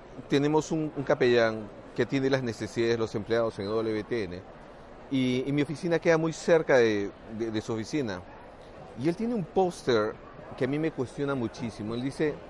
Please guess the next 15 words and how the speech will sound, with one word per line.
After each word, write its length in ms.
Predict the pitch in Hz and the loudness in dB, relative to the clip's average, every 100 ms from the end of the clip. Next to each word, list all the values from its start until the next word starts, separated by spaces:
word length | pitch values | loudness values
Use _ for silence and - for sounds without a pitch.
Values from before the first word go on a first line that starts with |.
| 117 | -6
eh, 280 | 123 135 139 | -4 -2 -2
está 180 | 139 185 | 0 2
en 60 | 170 | 2
inglés, 400 | 135 123 120 - - - - | 2 2 0 -4 -20 -20 -4
pero 120 | 143 | 0
en 60 | 143 | 2
español 380 | 135 151 160 165 | 2 0 2 2
dice, 380 | 170 - 175 160 - - - - - - - - | 0 0 -2 -4 -14 -18 -18 -18 -18 -18 -12 0
eh, 680 | 143 135 127 123 123 120 117 - - - - - - - | 4 6 8 8 6 4 0 -8 -20 -20 -18 -18 -12 0
una 140 | 156 | 2
cosa 220 | 156 160 | 2 0
así 160 | 160 175 | -4 -2
como, 220 | 165 147 | 0 0
"Ten 180 | 135 190 | 2 0
cuidado, 580 | 180 170 170 160 151 | 2 6 8 8 6